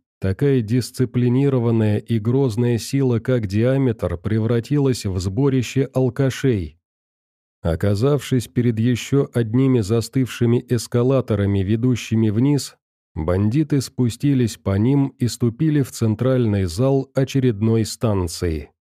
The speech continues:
Станция «Мост» представляла собой длинный, тускло освещённый зал,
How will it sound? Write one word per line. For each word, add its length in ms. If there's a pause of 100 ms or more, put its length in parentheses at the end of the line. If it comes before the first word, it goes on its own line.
(520)
Станция 720
«Мост» 480 (140)
представляла 720
собой 480
длинный, 640
тускло 640
освещённый 840
зал, 480